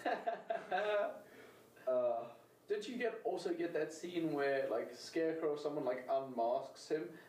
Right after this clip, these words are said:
Speaker 1: and
Speaker 2: Yeah.
Speaker 1: the Joker gets super pissed off about it?
Speaker 2: Uh, no, 'cause Joker's dead by end of City.
Speaker 1: So, like, I remember there was a scene. Oh,
Speaker 2: That's
Speaker 1: it's
Speaker 2: in
Speaker 1: the
Speaker 2: Harley
Speaker 1: new
Speaker 2: Quinn.
Speaker 1: Yes, yeah,
Speaker 2: Yeah,
Speaker 1: yeah, yeah.
Speaker 2: where Scarecrow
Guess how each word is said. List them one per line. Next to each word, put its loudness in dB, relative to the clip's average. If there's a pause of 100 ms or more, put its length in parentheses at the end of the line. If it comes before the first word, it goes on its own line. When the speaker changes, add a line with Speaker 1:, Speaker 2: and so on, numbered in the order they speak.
Speaker 1:
and 0
Speaker 2:
Yeah. 4
Speaker 1:
the 2
Joker 2 (100)
gets 0
super -2
pissed 0
off 0
about 2
it? -6 (520)
Speaker 2:
Uh, 4 (100)
no, 2
'cause -4
Joker's 0 (100)
dead 2 (200)
by 2 (160)
end 0
of 2
City. -2 (800)
Speaker 1:
So, -2 (120)
like, 0
I 2
remember 2
there 4
was 2
a 0
scene. -2 (340)
Oh, 2
Speaker 2:
That's 0
Speaker 1:
it's -2
Speaker 2:
in 4
Speaker 1:
the 2
Speaker 2:
Harley 2
Speaker 1:
new -2
Speaker 2:
Quinn. 2
Speaker 1:
Yes, 0
yeah, 2
Speaker 2:
Yeah, 0
Speaker 1:
yeah, 4 (240)
yeah. -6
Speaker 2:
where 2
Scarecrow 2